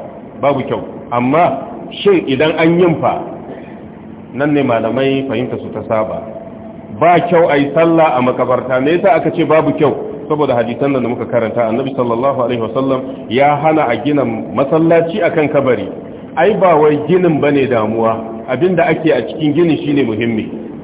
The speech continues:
Ba wai ginin masallaci shine ake la'akari da shi ba.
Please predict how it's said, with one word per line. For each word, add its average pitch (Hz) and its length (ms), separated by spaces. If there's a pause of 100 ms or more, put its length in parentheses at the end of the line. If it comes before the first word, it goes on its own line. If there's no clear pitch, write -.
(380)
Ba 135 240
wai 170 240
ginin 202 320
masallaci 151 560
shine 170 160
ake 143 240
la'akari 131 400
da 113 160
shi 107 160
ba. 92 100